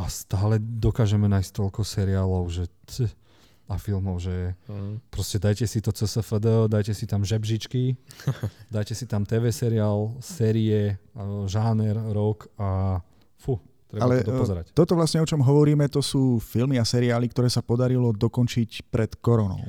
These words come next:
Speaker 3: Takže vlastne
Speaker 1: Kvázi, áno,
Speaker 3: kvázi,
Speaker 1: áno.
Speaker 3: áno.
Speaker 1: Čiže boli dokrútené buď pred koronou, po-, postrihať sa to už nebol až taký problém,
Speaker 3: Mhm.
Speaker 1: ak to nebol nejaké sci-fi, ale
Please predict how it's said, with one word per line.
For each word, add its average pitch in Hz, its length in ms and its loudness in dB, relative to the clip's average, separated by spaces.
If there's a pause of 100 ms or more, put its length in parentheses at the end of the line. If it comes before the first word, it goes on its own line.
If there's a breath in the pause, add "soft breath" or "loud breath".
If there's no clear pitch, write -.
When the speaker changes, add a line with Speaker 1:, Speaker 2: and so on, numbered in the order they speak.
(120)
Speaker 3:
Takže 104 200 -4
vlastne 110 240 4
Speaker 1:
Kvázi, 92 240 -2
áno, 92 320 -10
Speaker 3:
kvázi, 110 360 0
Speaker 1:
áno. 107 40 0
Speaker 3:
áno. 98 80 -2
Speaker 1:
Čiže 131 160 -4
boli 131 160 -4
dokrútené 113 640 -4
buď 113 400 -4
pred 104 160 2
koronou, 107 320 -2
po-, 107 240 -4 (280 loud breath)
postrihať 120 520 -6
sa 117 40 -10
to 107 120 -8
už 101 80 -8
nebol 101 240 -2
až 101 160 -2
taký 104 240 -4
problém, 117 400 0 (220 soft breath)
Speaker 3:
Mhm. 107 260 0
Speaker 1:
ak 151 80 -2
to - 80 -8
nebol 101 240 -2
nejaké 104 320 -4
sci-fi, 120 440 -6
ale 101 640 0